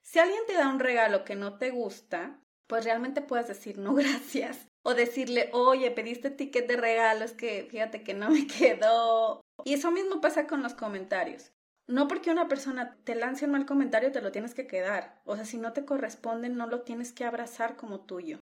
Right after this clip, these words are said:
Es lo mismo que un regalo. Puedes decir, "No, esto no es mío. Oye, mm, pues no me <laughs> encantó tu comentario".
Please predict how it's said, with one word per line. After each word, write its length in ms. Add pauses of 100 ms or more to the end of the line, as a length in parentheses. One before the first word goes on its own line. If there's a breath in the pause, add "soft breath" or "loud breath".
(160)
Es 200
lo 120
mismo 360
que 100
un 60
regalo. 380
Puedes 220
decir, 200
"No, 260
esto 220
no 120
es 160
mío. 280
Oye, 540 (140)
mm, 420
pues 140
no 120
me 100
<laughs> 260
encantó 100
tu 160
comentario". 1000